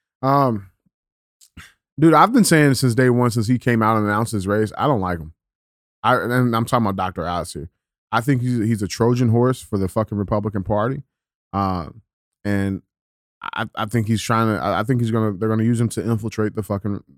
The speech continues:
the, the right, even though that none of the really party lines really, really matter. But,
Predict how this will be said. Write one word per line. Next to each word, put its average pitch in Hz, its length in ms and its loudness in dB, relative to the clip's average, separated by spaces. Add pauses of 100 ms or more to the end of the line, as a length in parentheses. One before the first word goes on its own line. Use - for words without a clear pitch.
the, 98 100 -6
the 113 140 0
right, 117 480 0 (400)
even 127 240 4
though 120 120 2
that 113 140 -2
none 113 180 -2
of 110 80 -2
the 104 60 -2
really 104 200 0
party 110 320 -2
lines 98 360 -8
really, 101 200 -4
really 95 240 -6
matter. 104 420 -2
But, 85 240 -12